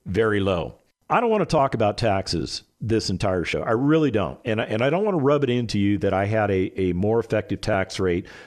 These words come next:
than you had. What I want to do is I want your mind to be stimulated. I want you to start thinking about the future. And when I'm talking about the future, I'm not talking about what you're gonna do this weekend.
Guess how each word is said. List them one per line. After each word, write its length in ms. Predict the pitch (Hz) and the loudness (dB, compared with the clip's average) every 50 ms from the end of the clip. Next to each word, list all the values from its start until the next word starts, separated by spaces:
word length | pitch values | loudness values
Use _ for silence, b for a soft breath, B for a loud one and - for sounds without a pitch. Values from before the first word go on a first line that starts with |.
| B B | B B
than 160 | 101 101 98 | -4 -2 -2
you 160 | 95 104 104 | 0 0 0
had. 340 | 95 92 85 67 62 58 - - B B B B B B B | -2 -2 -2 -4 -4 -6 -10 -12 B B B B B B B
What 280 | B 110 143 214 254 | B 0 2 4 4
I 60 | 247 214 | 4 2
want 240 | 160 160 175 160 | 2 2 2 0
to 60 | 117 104 | 0 0
do 320 | 98 113 143 147 127 113 | 0 2 2 4 4 2
is 140 | 107 101 113 | 2 0 0
I 80 | 117 | 0
want 340 | 120 139 165 180 185 190 - - | 0 0 0 -2 -2 -4 -8 -8
your 240 | - 123 107 120 117 | -6 -2 0 0 2
mind 480 | 104 110 123 131 135 139 135 127 117 104 | 2 2 2 2 2 2 0 0 -2 -2
to 80 | 101 | -2
be 100 | 87 92 | -2 -2
stimulated. 920 | 82 - - - - 139 135 131 127 107 90 82 78 67 60 57 - - - B B B B B | -4 -4 -4 -4 -2 0 0 0 0 0 0 0 -2 -2 -4 -6 -8 -10 -14 B B B B B
I 80 | 113 107 | -2 -2
want 420 | 104 101 123 151 180 202 196 202 - - | 0 0 0 0 2 0 -2 -4 -8 -8
you 240 | - 117 127 135 135 | -4 -2 0 0 0
to 100 | 110 110 | -2 -4
start 440 | - - - 135 123 120 120 - - | -4 -4 -2 0 0 0 0 -2 -8
thinking 600 | - - - 143 139 135 - 120 113 104 101 98 - - | -12 -6 -4 -2 -2 -2 -2 -2 -2 0 -2 -4 -4 -4
about 540 | 123 101 78 107 98 98 95 98 - - - | -6 -4 0 0 0 2 0 -2 -4 -6 -8
the 80 | 90 | -8
future. 540 | - - 117 110 110 98 - - 64 - - B B B B B | -6 -4 -2 -2 -2 -2 -2 -6 -6 -8 -10 B B B B B
And 120 | 123 117 | -2 -2
when 100 | 135 160 | 0 0
I'm 140 | 202 226 214 | 0 -2 -2
talking 400 | - - 233 226 220 226 208 170 | -2 0 0 0 0 0 -2 0
about 260 | 143 147 143 139 - | 2 2 0 0 0
the 80 | - 101 | -4 -8
future, 480 | - - 139 139 139 - - 107 104 | -6 -2 -2 0 0 0 0 0 0
I'm 80 | 117 156 | 0 0
not 220 | 196 196 - - | -2 -2 -4 -2
talking 340 | - 156 147 147 - 147 127 | 0 0 0 0 0 -2 -2
about 320 | 107 110 107 101 104 104 | 2 2 2 2 2 2
what 220 | 113 113 123 - - | 0 -2 -2 -2 -2
you're 80 | 113 | -2
gonna 140 | 113 110 104 | -2 -2 -2
do 200 | 92 104 110 104 | -2 0 0 0
this 260 | 95 107 101 - - | 0 0 -2 -2 -2
weekend. 500 | 101 104 104 98 - 82 64 64 57 - | -2 -2 -2 -2 -2 -4 -4 -6 -6 -10